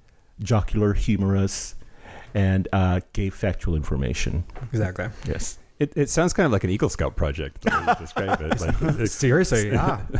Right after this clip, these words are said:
Speaker 3: <laughs> What was yours? Or, or, or did you have to do one?
Speaker 2: Um,
Speaker 3: Does
Speaker 2: I,
Speaker 3: everyone?
Speaker 2: I, yeah, I sure did. I created a fundraiser at the Cuff Complex.
Speaker 3: Yep.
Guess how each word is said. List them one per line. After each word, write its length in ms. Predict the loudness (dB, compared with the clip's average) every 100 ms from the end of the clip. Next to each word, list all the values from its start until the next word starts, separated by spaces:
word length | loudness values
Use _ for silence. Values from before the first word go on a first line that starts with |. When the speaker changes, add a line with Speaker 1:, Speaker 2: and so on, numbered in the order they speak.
| 0
Speaker 3:
<laughs> 240 | 0 0
What 160 | 2 0
was 120 | 2
yours? 280 | 0 0 0
Or, 140 | -2 -2 -2
or, 120 | 0 0 -2
or 240 | -4 -2 0
did 140 | 0
you 100 | 2
have 80 | 2
to 80 | 2
do 100 | 2
one? 160 | 2 2
Speaker 2:
Um, 140 | 2
Speaker 3:
Does 100 | 4
Speaker 2:
I, 60 | 4
Speaker 3:
everyone? 260 | 2 2
Speaker 2:
I, 220 | 4 4
yeah, 300 | 2 2 2 2
I 360 | 0 0 2 0 -4 -8
sure 180 | -2 2
did. 220 | 2 2 0 0
I 420 | 2 4 4 4 2
created 300 | 2 2 2
a 400 | 2 4 4 2 -2 -8 -6
fundraiser 640 | -2 2 2 4 2 2 -2 -4
at 480 | 2 2 0 -4 -6
the 200 | -4 -2
Cuff 400 | 0 0 0 -2
Complex. 640 | 0 0 0 -2 -4 -4
Speaker 3:
Yep. 100 | -2